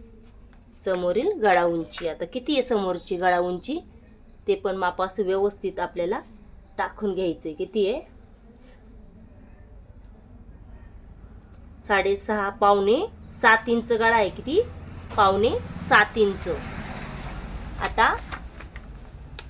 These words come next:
साडेसहावर दोन रेषा म्हणजे पावणे सात,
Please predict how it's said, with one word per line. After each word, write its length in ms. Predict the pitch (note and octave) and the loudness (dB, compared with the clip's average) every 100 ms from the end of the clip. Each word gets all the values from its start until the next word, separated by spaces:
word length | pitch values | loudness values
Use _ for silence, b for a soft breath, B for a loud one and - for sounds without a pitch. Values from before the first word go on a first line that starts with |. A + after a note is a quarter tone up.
| - - - | -18 -18 -16
साडेसहावर 1000 | - A3+ G#3+ G#3 G#3+ - A#3+ A3 G3+ B3 A4 - - - | -4 2 4 6 4 2 0 2 4 2 0 -8 -20 -20
दोन 280 | F3 G3+ G3+ | 2 2 4
रेषा 400 | G3 G#3 - G3 | 2 0 0 -4
म्हणजे 260 | G3 F3+ B3 | -2 0 0
पावणे 460 | A3 F3 F3+ G#3 | 2 0 0 -4
सात, 240 | A#3+ B3 | -2 -2